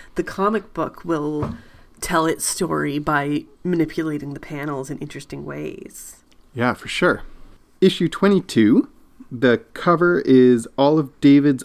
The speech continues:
Speaker 2: alters in a line signing up to the United Ego Force recruiting station, like a military,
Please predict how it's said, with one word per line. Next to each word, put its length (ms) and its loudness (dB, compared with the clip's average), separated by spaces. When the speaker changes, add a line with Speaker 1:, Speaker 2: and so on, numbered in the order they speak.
Speaker 2:
alters 580 2
in 100 4
a 60 2
line 600 2
signing 460 4
up 180 -2
to 400 2
the 540 -2
United 800 4
Ego 400 4
Force 580 0
recruiting 640 2
station, 640 2
like 140 -2
a 60 0
military, 880 4